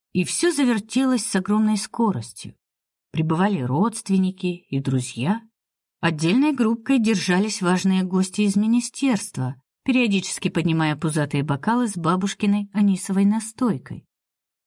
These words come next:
Возле кухни трясущимися руками закуривали несколько поваров.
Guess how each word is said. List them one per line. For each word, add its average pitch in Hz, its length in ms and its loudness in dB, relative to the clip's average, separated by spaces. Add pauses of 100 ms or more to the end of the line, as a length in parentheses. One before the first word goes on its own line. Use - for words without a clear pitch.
(100)
Возле 165 340 0
кухни 214 540 -4 (160)
трясущимися 208 760 0
руками 254 420 2
закуривали 214 800 0
несколько 170 540 -2
поваров. 190 600 -2